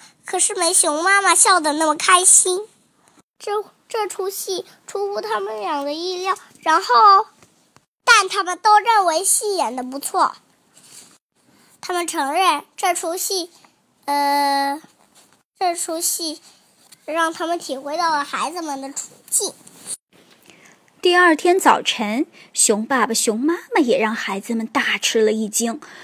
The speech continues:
Speaker 2: 甚至可以说是震惊。熊妈妈也是缝纫高手，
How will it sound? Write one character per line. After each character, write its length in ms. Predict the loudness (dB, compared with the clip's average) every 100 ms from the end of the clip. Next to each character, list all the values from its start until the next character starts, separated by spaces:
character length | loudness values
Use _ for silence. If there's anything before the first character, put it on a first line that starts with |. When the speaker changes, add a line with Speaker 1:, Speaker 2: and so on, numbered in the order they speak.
| -18
Speaker 2:
甚 300 | -6 0 2
至 120 | 2 0
可 180 | 2
以 140 | 4 4
说 380 | 2 6 6 6
是 220 | 4 2
震 440 | 4 4 6 4
惊。 400 | 2 0 -2 -2 -14 _ _ _ _ _ _ _ _
熊 300 | -4 0 2
妈 300 | 2 4 4
妈 120 | 4
也 160 | 2 -2
是 160 | -6
缝 300 | -8 -8 -6
纫 180 | -2 -2
高 220 | -2 -2
手， 320 | -2 -4 -6